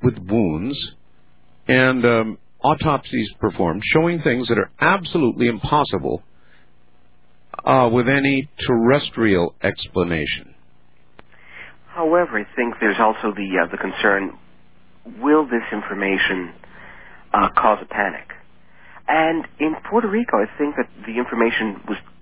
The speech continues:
Speaker 2: terrifying to the farmers. But to city dwellers who, uh, never go to the countryside except on, you know, on a holiday, uh, it was simply in yet another story, uh, to make fun of. And this is where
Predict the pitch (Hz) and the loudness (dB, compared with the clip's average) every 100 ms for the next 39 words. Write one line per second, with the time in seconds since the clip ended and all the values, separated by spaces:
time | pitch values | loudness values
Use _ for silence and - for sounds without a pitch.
0 | - 220 262 - 175 156 151 147 - 113 | 0 2 2 0 0 0 -2 -6 -8 -10
1 | - 165 175 - - - - - - - | 0 2 2 -2 -12 -20 -20 -20 -20 -20
2 | - - 160 - - 262 208 113 95 95 | -16 -10 -8 -2 0 0 0 2 2 2
3 | 117 - - 107 101 98 92 87 - - | -4 -6 -2 0 4 4 4 2 -6 -4
4 | 127 123 107 107 98 - 117 - 92 - | -2 0 0 -2 -2 -2 -2 -2 -6 -6
5 | 107 95 87 87 98 71 82 - 117 202 | -2 -2 -2 -4 -4 -4 -4 0 2 2
6 | - - - - - - - - 123 117 | 0 -6 -12 -20 -20 -20 -8 0 2 2
7 | 110 - 143 131 - - 165 147 120 147 | 0 -2 -2 -2 -4 -2 0 0 2 2
8 | 135 127 120 110 123 113 95 90 - - | 2 0 -2 -4 0 2 0 -4 -20 -20
9 | - - - - - - - 107 - 117 | -20 -20 -20 -20 -20 -10 -6 -4 0 0
10 | - 117 98 98 - 113 107 208 226 190 | 2 0 2 0 -2 -2 0 -2 -2 -6
11 | - 104 135 143 143 139 139 | -14 -6 0 2 4 2 -2